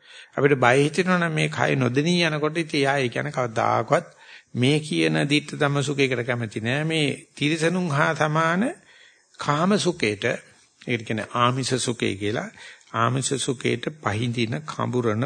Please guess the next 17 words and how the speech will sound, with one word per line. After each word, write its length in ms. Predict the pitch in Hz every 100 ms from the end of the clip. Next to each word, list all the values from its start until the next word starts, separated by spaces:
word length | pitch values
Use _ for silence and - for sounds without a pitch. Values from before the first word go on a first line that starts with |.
| 151
බැල-, 320 | 107 107 117
බත් 220 | - 104 -
බැලකම් 460 | 139 123 120 117 110
කරන, 340 | - 113 131
මෙහෙ 360 | 113 110 110 135
වෙන, 220 | 123 95 117 - - - -
මෙහෙවරකම් 680 | 120 131 156 180 170 151 110
කරන 300 | 101 98 104 143 226 466 - - - _ _ _ - - _
කඩප්පුලි 580 | - 127 139 156 - 180
හිතක් 300 | 143 135 120 -
තමයි 340 | 95 101 120 208 - _ _ _
පෘථග්ජන 440 | 117 - 107 104 113
හිත 200 | 101 -
කියන්නේ. 320 | - - - - - -
මේකත් 360 | 156 202 233 208
පෘථග්ජන 560 | 180 151 139 135 120
තමයි. 520 | 120 160 160 82 92